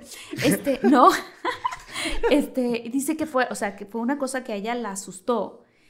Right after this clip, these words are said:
Y mi hermana y yo, una vez, vivimos una situación que fue rarísima, porque fuimos,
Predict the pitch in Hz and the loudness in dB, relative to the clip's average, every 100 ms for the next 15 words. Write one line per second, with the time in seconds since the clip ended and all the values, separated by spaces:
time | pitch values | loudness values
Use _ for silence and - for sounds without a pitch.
0 | _ _ _ _ 240 233 226 226 - 220 | _ _ _ _ -2 0 -2 -6 -4 -2
1 | 202 226 247 285 269 277 214 190 - 202 | 0 0 0 0 0 2 2 -2 -6 -6
2 | 190 156 - - - 208 202 190 214 226 | -6 -8 -8 -12 -14 -8 -8 -6 -8 -8
3 | 226 226 220 196 185 190 196 196 190 185 | -8 -8 -8 -10 -10 -12 -10 -10 -8 -10
4 | 185 214 - 190 175 - - _ _ - | -10 -8 -10 -8 -10 -10 -16 _ _ -14
5 | 208 226 226 254 240 233 233 | -8 -6 -2 0 2 0 -2